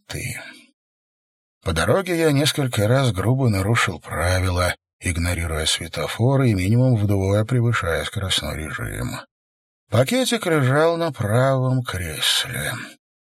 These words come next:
Я хотел сразу, круто пришвартовавшись, встать возле его ворот, но когда я подъезжал, увидел там неизвестный минивэн —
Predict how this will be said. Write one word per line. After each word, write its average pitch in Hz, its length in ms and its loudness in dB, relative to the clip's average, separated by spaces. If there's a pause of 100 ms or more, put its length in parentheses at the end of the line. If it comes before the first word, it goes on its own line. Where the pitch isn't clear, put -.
Я 101 140 2
хотел 110 400 2
сразу, 113 640 2
круто 120 400 0
пришвартовавшись, 107 1080 0
встать - 560 0
возле 98 460 0
его 107 280 2
ворот, 120 680 0 (640)
но 110 160 2
когда 151 360 2
я 180 60 2
подъезжал, 156 680 0
увидел 156 480 0
там 160 260 2
неизвестный 131 840 2
минивэн — 120 840 4